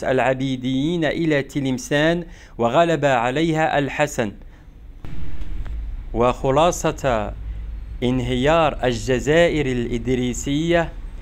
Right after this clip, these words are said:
أنه لما توفي إدريس الثاني وتولى مكانه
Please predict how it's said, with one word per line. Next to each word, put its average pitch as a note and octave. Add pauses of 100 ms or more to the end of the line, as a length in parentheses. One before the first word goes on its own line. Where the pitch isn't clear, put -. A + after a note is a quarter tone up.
(280)
أنه D3+
لما E3
توفي D#3
إدريس C3
الثاني E3
وتولى C#3+
مكانه C3